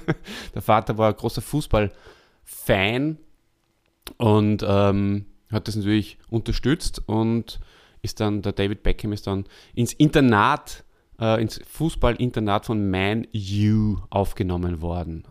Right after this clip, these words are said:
Und das war eigentlich, kann man auch so sagen, der Start von seiner tollen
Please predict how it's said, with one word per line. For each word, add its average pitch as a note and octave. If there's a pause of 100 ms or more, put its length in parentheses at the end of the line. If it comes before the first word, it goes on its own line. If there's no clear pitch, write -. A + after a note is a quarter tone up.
Und F#2+
das E2+
war A#2
eigentlich, E3
kann G3+
man G3
auch F#3+
so F3+
sagen, C3+
der E3
Start - (380)
von G2+
seiner F#2+
tollen F#2